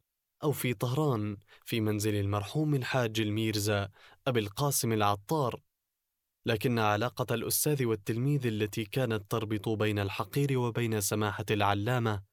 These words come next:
وسماحة الأنصاري وسماحة الحداد كانت شيئاً آخر،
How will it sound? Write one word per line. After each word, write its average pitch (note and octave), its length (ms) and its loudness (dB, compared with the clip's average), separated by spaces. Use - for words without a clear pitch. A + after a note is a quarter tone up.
وسماحة C#3 560 0
الأنصاري B2 760 0
وسماحة A#2 640 -2
الحداد A2+ 680 -2
كانت C#3+ 340 0
شيئاً A2 460 2
آخر، G#2+ 600 0